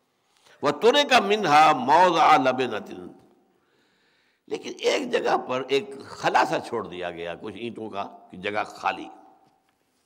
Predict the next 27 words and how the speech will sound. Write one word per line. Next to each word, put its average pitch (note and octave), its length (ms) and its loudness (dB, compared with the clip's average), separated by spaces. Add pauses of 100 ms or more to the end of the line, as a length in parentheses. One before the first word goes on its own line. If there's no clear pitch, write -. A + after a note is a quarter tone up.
(1160)
फताफ़ B2 540 -2
बिहिन D3+ 340 -4
नुज़ार, A2 500 2 (500)
नुज़ार A#2 460 0
नज़र A#2+ 200 -8
से - 240 -18 (1120)
देखने C3+ 320 -2
वाले A#2 280 -4
सयाह B2+ 500 0
आते G#2+ 300 -4 (120)
थे F#2+ 140 -10 (1200)
और A#2 100 -2
उसके B2 200 -8
गिर्द B2+ 200 -8
घूम B2 280 -4
के B2 440 -6
वो G#2+ 120 -8
देखते A#2 360 -6
थे A2+ 120 -8
इमारत F#2+ 360 -4
को। F#2+ 320 -12 (920)
फयतजअजबून E3+ 1040 2
मिन A3 120 0
हुस्न F#3 300 -2
बुनियानिही, F#3+ 680 -2
और - 160 -6
बहुत A#3+ 580 6